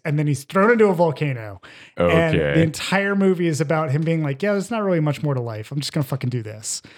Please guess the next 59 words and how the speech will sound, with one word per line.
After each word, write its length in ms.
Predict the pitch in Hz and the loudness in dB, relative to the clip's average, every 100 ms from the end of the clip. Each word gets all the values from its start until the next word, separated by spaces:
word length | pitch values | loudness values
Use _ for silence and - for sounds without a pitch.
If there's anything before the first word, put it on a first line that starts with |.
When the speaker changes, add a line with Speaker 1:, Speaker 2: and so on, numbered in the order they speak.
| - _ _ | -20 _ _
Speaker 1:
And, 360 | 160 151 143 | 0 0 2
uh, 80 | 151 | 4
Speaker 2:
That 180 | 143 147 | 4 4
sounds 220 | 233 196 | 4 2
interesting. 380 | 160 175 - - | 2 0 -2 0
Speaker 1:
yeah, 120 | 339 | 2
right? 320 | 170 170 320 226 | 2 2 0 0
Like, 380 | 208 - - | -2 -2 -14
it, 300 | - 247 247 226 | -6 -4 0 2
Speaker 2:
I 40 | |
don't 80 | 170 | 4
know 60 | 196 | 4
Speaker 1:
it's 80 | 165 | 4
a 40 | |
Speaker 2:
that 40 | |
Speaker 1:
solid 280 | - 165 143 147 | 4 4 4 2
Speaker 2:
Tom, 60 | |
Speaker 1:
sell. 320 | 302 294 156 87 85 | 0 -2 -2 -6 -8
Speaker 2:
that 260 | 120 123 | -2 0
Tom 180 | 135 131 | 2 2
Hanks 180 | 131 - | 2 2
has 220 | 123 113 | 0 -2
the, 140 | - 98 | -2 -4
like, 280 | 95 101 | 0 0
the 80 | 98 | 0
gravity 580 | 87 95 104 107 101 92 | -2 2 2 2 0 -2
to 120 | 85 - _ - | -4 -10 _ -6
pull 200 | 98 90 | -2 0
that 180 | 85 87 | 0 0
off. 460 | 98 87 67 - - - _ | 0 -2 -4 -10 -16 -20 _
Speaker 1:
Yeah, 240 | 277 285 277 277 | 0 2 2 0
Speaker 2:
But 60 | |
Speaker 1:
it's, 500 | 240 277 311 - - | 0 -4 -4 -6 -8
it's 440 | 294 247 254 220 - | -8 -6 -4 -4 -4
gonna 180 | 240 220 | -4 0
be, 380 | 196 180 165 151 | 0 0 -2 -4
you're 160 | 254 247 | -6 -4
gonna 180 | 233 214 | -4 -2
probably 280 | 190 175 | 0 0
get 160 | 160 165 | -2 -2
some 120 | 143 | -4
Tom 180 | 139 165 | -2 0
Hanks 280 | 139 156 - | 0 0 -2
moments 340 | 160 143 123 - | -4 -2 -4 -4
from 200 | 165 135 | -2 -2
it, 80 | 117 | -4
obviously. 560 | 123 117 120 - 143 90 | -8 -6 -6 -4 0 2
Speaker 2:
Yeah. 280 | 82 78 78 | 2 2 2
Speaker 1:
But 360 | 233 240 220 | 0 0 -2
the, 280 | 247 269 262 | -2 0 -2
the 120 | 277 247 | -4 -2
main 240 | 277 277 254 | 0 0 -2
premise 480 | - 240 233 - | -4 -2 -2 -2
is 140 | 175 147 | -4 -2
kinda 200 | 196 151 | -4 -2
interesting 600 | 143 - 123 - 120 113 | -2 -4 -8 -10 -12 -12
still, 480 | - - 139 117 117 | -12 -6 -4 -4 -6
and 120 | 143 135 | -4 -4
it 160 | 127 | -6